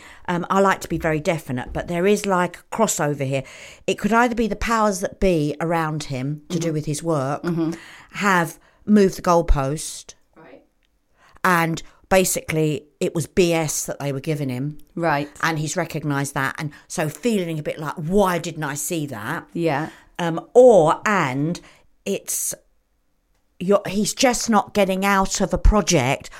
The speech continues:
Speaker 1: what he thought he would be getting out. Forget the finances,
Speaker 2: Mm-hmm.
Speaker 1: but, um, with opportunities that would come with that.
Speaker 2: Okay, yes. I, uh,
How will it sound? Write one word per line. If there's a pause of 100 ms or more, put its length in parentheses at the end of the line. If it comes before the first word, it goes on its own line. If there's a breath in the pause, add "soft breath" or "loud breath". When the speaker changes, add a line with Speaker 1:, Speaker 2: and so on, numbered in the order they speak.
(160 loud breath)
Speaker 1:
what
he
thought
he
would
be
getting
out.
Forget (120)
the
finances,
Speaker 2:
Mm-hmm. (260 loud breath)
Speaker 1:
but, (220)
um, (320 soft breath)
with (160)
opportunities
that
would
come
with
that. (380 loud breath)
Speaker 2:
Okay,
yes.
I,
uh,